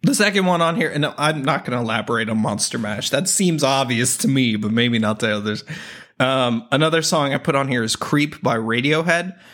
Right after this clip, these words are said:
This came directly from Spotify, 'cause almost every Spotify playlist I went to had Creep by Radiohead. Creep, despite the name,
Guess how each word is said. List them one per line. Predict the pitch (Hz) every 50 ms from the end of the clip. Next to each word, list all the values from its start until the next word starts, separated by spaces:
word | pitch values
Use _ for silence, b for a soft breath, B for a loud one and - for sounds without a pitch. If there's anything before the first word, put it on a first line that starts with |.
| B B B B B B B _ _ _ _
This | - 127 127 147 185 233 226 -
came | - - 185 165 160 143
directly | 143 139 123 120 - 131 131 127 - 120 110
from | - 107 101
Spotify, | 98 - - - 143 139 131 120 - - 107 98 95 -
'cause | - 123 113 113 - -
almost | 139 139 147 143 135 - -
every | 151 147 143 135 123
Spotify | - - 135 123 117 113 - 123 107 104 -
playlist | - 120 113 107 107 110 - -
I | 110 117
went | 123 143 160 139 -
to | - 127 113
had | 117 127 113 107 -
Creep | - - - 139 131 120 - -
by | - 131 110 104
Radiohead. | 104 113 117 110 113 104 98 98 104 101 95 B B B B B B B B B _
Creep, | - - - 220 247 262 226 175 151 - - - b b b b b b _ _ _ _ _ _ _ _ _ - _ _ - 143
despite | 131 160 156 - - - 180 185 214 - - - - - 135
the | 143 151
name, | 143 139 135 139 151 170 156 123 107 101 101 107 -